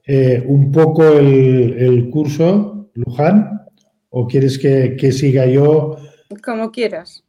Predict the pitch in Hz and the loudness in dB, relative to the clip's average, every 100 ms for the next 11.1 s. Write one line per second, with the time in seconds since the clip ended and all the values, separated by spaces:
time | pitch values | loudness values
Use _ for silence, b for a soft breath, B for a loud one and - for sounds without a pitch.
0 | _ _ _ _ _ _ _ _ _ _ | _ _ _ _ _ _ _ _ _ _
1 | _ _ _ _ _ _ _ 127 135 185 | _ _ _ _ _ _ _ -2 2 2
2 | 202 131 117 - - - - - - - | 0 -2 -2 -6 -18 -20 -20 -20 -20 -8
3 | 110 - - - - _ - 127 - - | -8 -8 -16 -20 -20 _ -4 -4 -4 -4
4 | 147 156 170 165 165 160 117 110 - 127 | 0 2 2 4 4 2 0 -2 -4 -6
5 | 120 165 226 240 - - B B B 139 | 0 0 0 -2 -2 -10 B B B 0
6 | 131 - 175 - 196 214 - - - - | 0 2 0 2 2 2 -2 -12 -20 -20
7 | _ b b b - 139 139 135 131 131 | _ b b b 0 4 4 6 4 4
8 | 131 127 123 147 - 160 160 156 151 143 | 2 0 0 -2 0 0 0 0 2 2
9 | 139 131 123 117 - - - 147 143 143 | 2 2 0 -2 -6 -18 -2 0 0 0
10 | 123 131 131 120 123 120 135 131 127 107 | 2 2 2 0 -2 0 -2 -2 -2 -4
11 | 101 | -6